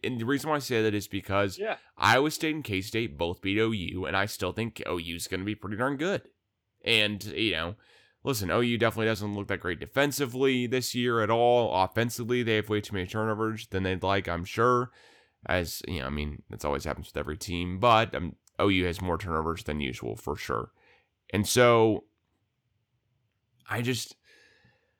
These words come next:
Speaker 1: <sighs> I think that at some point we're gonna face a really tough team, and I almost hope that Iowa State is really good because we do face them at home.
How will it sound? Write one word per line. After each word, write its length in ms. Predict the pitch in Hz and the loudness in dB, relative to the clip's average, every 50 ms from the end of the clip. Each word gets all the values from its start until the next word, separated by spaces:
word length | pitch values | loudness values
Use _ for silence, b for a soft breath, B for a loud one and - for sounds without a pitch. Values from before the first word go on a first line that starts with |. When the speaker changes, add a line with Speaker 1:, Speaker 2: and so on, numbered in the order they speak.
| b _ - | b _ -6
Speaker 1:
<sighs> 0 | 101 98 95 90 82 B B B B _ _ _ _ _ _ _ 190 202 208 214 254 _ _ _ _ _ _ _ _ _ _ _ _ _ _ _ - | -2 -2 -2 -2 -4 B B B B _ _ _ _ _ _ _ _ _ _ _ _ _ _ _ _ _ _ _ _ _ _ _ _ _ _ _ 4
I 160 | 104 139 165 | 6 6 6
think 280 | 160 - 175 175 165 139 | 4 2 -2 -2 2 2
that 120 | 151 120 | 2 2
at 120 | 107 - | 2 -2
some 460 | - - - - - 139 135 139 143 123 | -2 -4 -2 2 4 4 4 4 2 0
point 760 | - 117 104 143 143 127 95 62 65 76 - - - - - - | -6 -2 2 4 6 6 4 2 -2 -6 -8 -10 -14 -14 -14 -10
we're 220 | - 104 113 107 | -6 -4 -2 0
gonna 220 | 113 113 107 104 | 0 0 0 -2
face 420 | 101 - - 117 107 107 101 - - | -2 -2 2 2 2 2 2 0 -4
a 60 | 107 | -4
really 320 | 92 98 104 98 95 95 | 0 0 0 0 0 -2
tough 300 | 92 - 101 85 82 - | -4 -4 -4 -4 -4 -6
team, 400 | - - - 120 117 110 101 98 | -12 -10 -4 -2 0 0 0 0
and 80 | 98 92 | 0 0
I 160 | 90 90 - - | 2 2 0 0
almost 520 | - 101 117 131 147 160 165 156 - - - | 0 2 4 4 4 4 2 2 0 -4 -8
hope 260 | - 135 143 143 - | -2 -2 -2 -2 0
that 180 | - 110 85 - _ _ _ - | -2 -2 -2 -2 _ _ _ 2
Iowa 280 | 107 117 120 127 127 123 | 4 4 6 6 4 0
State 400 | 120 - - - 117 107 - - - | -2 -4 -4 0 0 0 0 0 0
is 300 | 113 131 143 139 123 117 | 0 2 2 0 0 0
really 320 | 120 123 127 117 107 98 | 2 2 4 4 2 0
good 460 | 80 - - 98 90 82 87 82 - | -2 -4 -4 -2 -2 -2 -2 -6 -6
because 320 | - 95 95 - 98 85 - | -6 -6 -6 -6 -6 -8 -6
we 100 | 92 87 | -6 -6
do 200 | 82 110 120 127 | -4 -4 -4 -4
face 280 | - - 139 139 - | -2 -2 -2 -2 -2
them 80 | 147 156 | -6 -8
at 100 | 160 143 | -8 -8
home. 520 | 135 - 120 110 92 73 78 82 107 117 | -8 -6 -2 0 0 0 0 -4 -4 -8